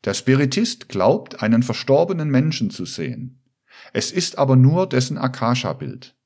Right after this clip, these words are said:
Ein Akasha-Bild von Goethe zum Beispiel kann auftreten,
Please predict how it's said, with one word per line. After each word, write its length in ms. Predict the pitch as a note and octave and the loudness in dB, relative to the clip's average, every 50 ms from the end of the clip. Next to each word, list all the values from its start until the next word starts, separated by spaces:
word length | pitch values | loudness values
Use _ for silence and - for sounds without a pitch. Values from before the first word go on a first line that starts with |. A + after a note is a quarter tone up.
| _ _ _ _ _ _ _ _ _ _ _ _ _ _ _ - - | _ _ _ _ _ _ _ _ _ _ _ _ _ _ _ -12 -2
Ein 160 | - A#2+ B2+ | 2 2 2
Akasha-Bild 800 | - D3 D#3+ - - E3+ G3 A#3+ - - C3+ A#2 A#2 A2 G#2 G2+ | 2 2 -2 0 2 4 4 4 4 2 2 2 2 0 -2 0
von 200 | - A#2 G#2+ G2+ | 0 0 0 2
Goethe 340 | G#2 C3+ F3 A#3 - - E3 | 2 0 0 0 -2 -4 -6
zum 180 | - - A2 E2+ | -4 -4 -4 0
Beispiel 480 | D#2 D#2 E2 F#2 - - - C3+ C3+ | 0 0 0 -2 -4 -4 -4 -4 -4
kann 220 | C3 - D3 C#3+ - | -4 -4 -6 -4 0
auftreten, 880 | - C3+ D3+ - - - D#3 C#3+ C#3+ D3+ D3+ - D#3+ E3 F3+ - - | 2 0 0 0 -4 -4 -2 -2 -2 -2 -4 -6 -6 -6 -8 -8 -12